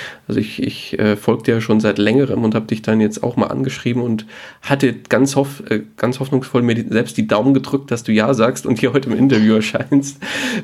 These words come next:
Nee, also wirklich Daumen hoch von meiner Seite auch und, äh, mach da unbedingt auch weiter so. Find das ganz, ganz klasse, wie du da deinen Kanal bespielst und, äh, authentisch bist du definitiv.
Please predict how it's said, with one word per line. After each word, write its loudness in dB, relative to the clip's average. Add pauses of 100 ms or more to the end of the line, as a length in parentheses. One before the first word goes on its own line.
Nee, 4
also 0
wirklich -6
Daumen 2
hoch 2
von 0
meiner 4
Seite 0
auch 0
und, 0
äh, 2
mach 2
da 0
unbedingt 2
auch -2
weiter 2
so. 0 (280)
Find 0
das -4
ganz, 0
ganz 2
klasse, -2
wie 0
du 0
da 2
deinen -2 (320)
Kanal 4
bespielst 2
und, 2 (100)
äh, 4
authentisch 0
bist -6
du 0
definitiv. -2